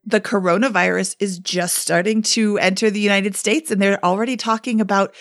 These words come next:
closing schools, and Japan is closed. All their schools are closed for, like, a month. And I'm thinking to myself, "Thank God s-, one of us is home and can watch the girls, be there with the girls." They're not old enough to be by themselves.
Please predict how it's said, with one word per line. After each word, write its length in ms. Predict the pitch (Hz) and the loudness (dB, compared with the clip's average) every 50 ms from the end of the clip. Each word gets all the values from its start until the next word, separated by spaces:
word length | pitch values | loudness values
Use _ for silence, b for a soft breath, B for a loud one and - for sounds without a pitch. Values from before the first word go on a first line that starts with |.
| B B B B B B | B B B B B B
closing 580 | - - - - 185 196 214 240 220 269 240 226 | -10 -10 -8 -2 2 2 2 2 2 2 2 2
schools, 800 | - - - - - - 180 220 269 294 302 302 302 302 - - | 0 -2 -6 -6 -2 -2 0 2 4 2 2 2 0 -2 -4 -2
and 240 | 240 202 185 180 170 B B B B B B B _ _ - 180 | 0 0 2 2 0 B B B B B B B _ _ -8 -4
Japan 560 | - - 220 220 - - 202 190 214 247 262 | 0 0 0 0 0 0 2 4 4 4 2
is 160 | 294 - - | 0 -2 -4
closed. 500 | - - - 233 233 240 262 277 277 - - | -6 -6 0 2 2 2 2 2 -2 0 2
All 80 | 214 220 | 2 2
their 120 | 247 269 | 2 2
schools 340 | 262 - - 220 220 233 269 | 0 0 0 2 2 2 2
are 60 | 269 | 0
closed 340 | 269 - 220 208 240 226 - | -2 0 0 0 0 0 0
for, 100 | - 240 | -2 0
like, 180 | 208 202 190 202 | 0 2 2 2
a 100 | 196 185 | 2 2
month. 340 | 180 175 180 214 247 - | 4 4 4 2 2 2
And 100 | 269 226 | 2 2
I'm 100 | 214 214 | 2 2
thinking 280 | 208 - 240 214 269 254 | 2 -2 -6 -4 -4 -4
to 100 | - - | -2 0
myself, 440 | 226 220 208 208 - - 214 214 214 _ b b b b b b b b b _ - | 2 2 2 2 2 0 0 0 0 _ b b b b b b b b b _ 0
"Thank 200 | - 339 196 - | 0 0 0 0
God 200 | - 254 247 208 | 0 0 0 0
s-, 160 | 196 - - | -2 -4 -6
one 260 | 214 214 190 196 240 | -4 -2 0 0 0
of 120 | 285 320 330 | 0 0 0
us 160 | 320 320 381 | -2 -2 -2
is 100 | 370 - | -6 -6
home 420 | - - 233 208 196 190 190 196 196 B B B B B | -4 -2 0 2 2 2 0 0 -2 B B B B B
and 220 | - 214 214 208 - | 0 2 2 0 -2
can 580 | - - 240 233 214 208 208 202 202 208 208 B B B B B B B - | -4 -2 2 2 4 4 4 4 2 2 0 B B B B B B B -6
watch 420 | 196 185 185 185 208 226 - - | 0 2 4 4 4 2 2 0
the 100 | - 254 | 2 0
girls, 540 | 220 202 196 190 247 392 440 - 139 - - | 0 2 2 2 2 2 0 -2 -2 -2 -4
be 300 | 170 165 - 190 220 277 | -6 -4 -2 0 0 2
there 180 | 320 277 254 240 | 2 2 0 2
with 180 | 240 240 247 | 2 0 2
the 80 | - 247 | 0 0
girls." 280 | 214 262 294 359 262 | 2 2 0 0 2
They're 120 | 233 220 220 | 0 2 2
not 200 | 220 247 262 - | 4 2 2 2
old 220 | - 220 240 - 370 | 0 0 2 0 0
enough 240 | 330 233 190 - | 0 0 0 0
to 100 | - 214 | 0 0
be 140 | 190 208 196 | 2 2 2
by 160 | 180 190 175 | 4 2 2
themselves. 760 | 170 170 165 170 - - - 90 107 - - - - - - | 2 0 -2 -2 -2 -2 -2 -2 -2 -4 -6 -6 -6 -6 -6